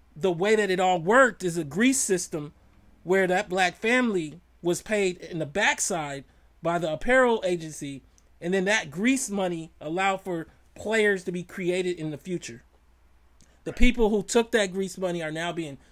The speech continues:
Speaker 1: thrown under the bus as if they created the system.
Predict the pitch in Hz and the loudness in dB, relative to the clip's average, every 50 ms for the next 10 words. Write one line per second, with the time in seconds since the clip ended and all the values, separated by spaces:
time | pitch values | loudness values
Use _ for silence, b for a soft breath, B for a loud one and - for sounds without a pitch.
0 | b b b - 175 175 175 180 175 160 160 151 147 147 143 131 147 143 123 110 | b b b -6 -4 -2 -2 -2 -2 -4 -4 -6 -8 -10 -8 -8 -8 -8 -8 -10
1 | - 139 143 139 135 160 156 135 - - 147 151 143 - - 160 143 156 160 151 | -10 -10 -8 -6 -6 -4 -6 -6 -6 -8 -8 -8 -8 -8 -8 -8 -6 -6 -6 -6
2 | 147 131 143 131 - - 143 127 - - 113 113 | -8 -10 -12 -12 -10 -10 -12 -12 -14 -16 -20 -20